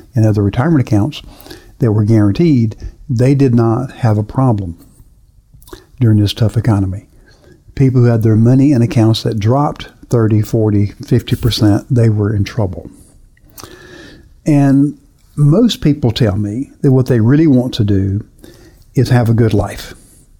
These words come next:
They want to buy a nice house. They want to drive a good car. They want to save some money for their children's education. And they want to put some money away for retirement. Most people tell me, "Hey,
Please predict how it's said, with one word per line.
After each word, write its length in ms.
They 180
want 220
to 60
buy 300
a 40
nice 240
house. 460
They 120
want 140
to 60
drive 260
a 60
good 180
car. 460
They 100
want 160
to 60
save 260
some 180
money 220
for 160
their 80
children's 400
education. 720
And 140
they 100
want 160
to 100
put 140
some 180
money 220
away 200
for 120
retirement. 480
Most 420
people 220
tell 200
me, 120
"Hey, 300